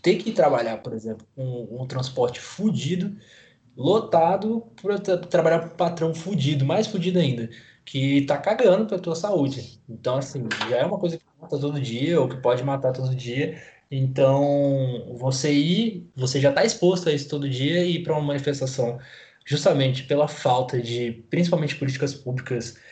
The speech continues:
é, do governo de forma geral e, e principalmente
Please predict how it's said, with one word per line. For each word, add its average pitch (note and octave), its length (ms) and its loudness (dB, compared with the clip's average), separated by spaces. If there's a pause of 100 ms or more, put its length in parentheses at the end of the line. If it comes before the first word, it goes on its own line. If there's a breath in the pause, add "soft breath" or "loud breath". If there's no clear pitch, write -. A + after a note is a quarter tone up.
(260 loud breath)
é, A2 760 0 (180)
do D3 100 2
governo D3+ 380 4
de - 40 -8
forma C3+ 220 0
geral B2 720 2
e, A#2 320 -14
e - 40 -18
principalmente C3+ 1000 -4